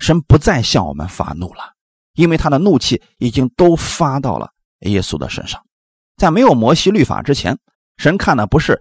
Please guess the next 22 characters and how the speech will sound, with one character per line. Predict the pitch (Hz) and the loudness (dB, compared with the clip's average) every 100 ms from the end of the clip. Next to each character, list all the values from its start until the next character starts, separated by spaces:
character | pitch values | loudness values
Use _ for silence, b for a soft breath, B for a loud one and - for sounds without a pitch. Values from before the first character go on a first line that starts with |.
| b | b
以 | 107 110 | -4 -2
色 | 156 | 0
列 | 120 | 0
百 | - | 0
姓 | 87 107 | -4 -6
的 | 71 | -6
行 | - - 139 | -6 -4 -2
为， | 76 - _ _ | -4 -8 _ _
神 | - 135 | -4 -2
看 | - 123 | 0 -2
的 | |
是 | 104 104 | -2 -4
他 | - 135 | -4 -4
与 | 117 95 | -4 -4
亚 | - | -6
伯 | - | -2
拉 | 117 | -2
罕 | 120 98 | -2 -6
所 | - 71 | -6 -6
立 | 85 90 | -6 -8
的 | - | -8
约。 | 90 | -8